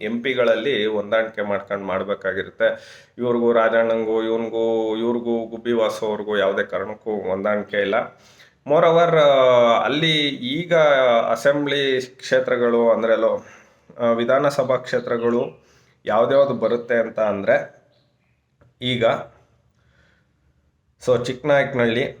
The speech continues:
ತಿಪಟೂರು, ತುರುವೇಕೆರೆ, ತುಮಕೂರು ಸಿಟಿ, ತುಮಕೂರು ರೂರಲ್, ಕೊರಟಗೆರೆ, ಗುಬ್ಬಿ, and then ಮಧುಗಿರಿ. So, ಇಷ್ಟು ಬರುತ್ತೆ. ಚಿಕ್ಕನಾಯಕನಹಳ್ಳಿಲಿ ನಮ್ಮ ಜೆ ಡಿ ಎಸ್ ಎಮ್ ಎಲ್ ಎ ಸಿ ಬಿ ಸುರೇಶ್ ಬಾಬು,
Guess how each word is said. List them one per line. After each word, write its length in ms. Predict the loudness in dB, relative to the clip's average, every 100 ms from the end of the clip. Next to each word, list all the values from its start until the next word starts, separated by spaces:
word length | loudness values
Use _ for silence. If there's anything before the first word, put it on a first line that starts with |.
| _ _ _
ತಿಪಟೂರು, 540 | -10 -8 -4 -2 -4
ತುರುವೇಕೆರೆ, 760 | -4 -4 0 0 0 -2 -2 -8 _ _ _
ತುಮಕೂರು 380 | -6 -6 -4 -6
ಸಿಟಿ, 600 | -4 -6 -8 -10 _ _ _ _ _
ತುಮಕೂರು 400 | -10 -6 -4 -2
ರೂರಲ್, 440 | 0 0 0 -4
ಕೊರಟಗೆರೆ, 800 | -2 0 0 -2 -4 -4 -6 -8
ಗುಬ್ಬಿ, 600 | -8 -6 -8 -10 -14 _ _ _ _ -2
and 140 | -2
then 200 | 0 0
ಮಧುಗಿರಿ. 580 | 0 -2 -4 -8 -14 -18 _ _ _ _
So, 140 | -4 -2
ಇಷ್ಟು 380 | -4 -6 -6
ಬರುತ್ತೆ. 640 | 0 0 0 -2 -2 -2 _ _ _ _ -10
ಚಿಕ್ಕನಾಯಕನಹಳ್ಳಿಲಿ 1000 | -8 0 2 2 0 0 0 -2 -2 -2
ನಮ್ಮ 420 | 0 0 0 0
ಜೆ 220 | 0 0
ಡಿ 80 | 2
ಎಸ್ 340 | 0 0 -12 -16 -8
ಎಮ್ 160 | -2
ಎಲ್ 120 | 0 2
ಎ 100 | 0
ಸಿ 180 | -2
ಬಿ 140 | -6 -6
ಸುರೇಶ್ 420 | -4 -2 -2 -2
ಬಾಬು, 380 | -4 -2 -6